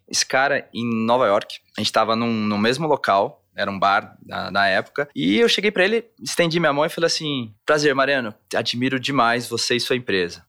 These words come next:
Né? E ele ficou segurando a minha mão assim: "Pô, quem é você? Legal, prazer e tal." Eu falei: "Eu sou o Buzi, eu comecei o e-commerce da Oracle na América Latina e tô fazendo a mesma coisa na Salesforce." A gente se conecta em janeiro de dois mil e dezenove. A gente ficou conversando ali, por, na, na ocasião ali também tava o Geraldo, que é, é o outro founder também, né? Foi super legal o papo.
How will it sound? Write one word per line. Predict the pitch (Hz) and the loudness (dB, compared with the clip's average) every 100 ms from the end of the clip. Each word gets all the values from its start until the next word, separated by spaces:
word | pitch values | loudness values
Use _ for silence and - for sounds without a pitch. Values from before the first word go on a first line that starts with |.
| - | -8
Né? | 98 107 | -4 0
E | |
ele | 117 | -2
ficou | - 139 | -2 -4
segurando | - 139 135 117 | 0 2 0 -2
a | - 117 104 | -2 -2 0
minha | 107 | 0
mão | 104 120 | 0 0
assim: | 123 - | 0 -4
"Pô, | 131 170 | -2 -2
quem | - 180 | 2 0
é | |
você? | 175 151 - 151 | 2 0 2 2
Legal, | 131 123 123 139 | 2 2 2 2
prazer | 131 120 120 131 | 2 0 0 0
e | |
tal." | 127 131 | 0 0
Eu | |
falei: | 170 147 | 0 0
"Eu | |
sou | 180 | 0
o | 165 | -2
Buzi, | 147 175 | 0 0
eu | 160 | -2
comecei | 135 131 147 | -4 -2 0
o | |
e-commerce | 139 131 127 | -2 -4 -4
da | - 123 | 2 4
Oracle | 123 135 160 127 | 4 2 0 -2
na | |
América | 123 127 127 | 0 0 0
Latina | 127 151 | 0 -2
e | 147 | -6
tô | |
fazendo | 151 151 | -4 -2
a | |
mesma | 151 147 151 | 0 0 0
coisa | 156 143 | 0 0
na | |
Salesforce." | 151 151 - 117 101 - - - - _ | -4 -6 0 0 0 -4 -16 -18 -20 _
A | 113 | -6
gente | 135 | -4
se | - | -2
conecta | 160 160 175 | -2 -2 -2
em | |
janeiro | 156 147 147 190 | 0 0 2 -2
de | 190 | -2
dois | 180 175 | -2 -2
mil | 175 | -2
e | |
dezenove. | 165 156 113 98 | 0 2 2 2
A | |
gente | - | -4
ficou | - | -4
conversando | 196 190 175 185 | -2 0 0 2
ali, | 131 135 170 _ - - | 2 0 -4 _ -20 -4
por, | 131 123 117 - 80 | -2 -2 -6 -12 -12
na, | 87 120 117 113 | -6 -2 0 2
na | 117 | 2
ocasião | 127 143 135 131 127 | 2 2 0 2 2
ali | 123 139 127 | 2 0 0
também | - 120 123 | 0 -2 0
tava | 127 120 | -2 0
o | |
Geraldo, | 113 101 110 139 135 | 0 4 4 2 -2
que | - | 0
é, | 104 | 2
é | 98 95 107 | 2 -2 -2
o | 95 - 107 | -4 -6 0
outro | 110 117 | 0 0
founder | 110 113 131 131 123 | 0 2 2 0 -2
também, | 123 113 120 185 | -2 0 0 2
né? | 139 160 | 0 0
Foi | 175 117 | -2 -8
super | - 156 | 0 2
legal | 139 127 | 4 4
o | 127 | 4
papo. | 127 135 - | 4 2 2